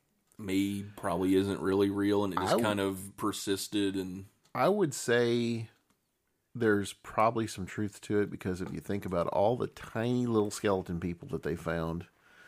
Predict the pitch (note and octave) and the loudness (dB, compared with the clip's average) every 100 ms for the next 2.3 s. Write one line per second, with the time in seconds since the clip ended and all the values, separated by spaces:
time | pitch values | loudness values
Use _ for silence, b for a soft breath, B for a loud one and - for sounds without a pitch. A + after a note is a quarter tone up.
0 | b b b b b _ G#2+ D#2 F2+ - | b b b b b _ 0 0 -2 -2
1 | G2+ F#2 G2 F#2+ F#2+ - G2 F2+ F#2+ G2 | -4 -2 -4 -2 -2 0 0 0 0 2
2 | F#2+ F2+ E2+ | 2 2 -2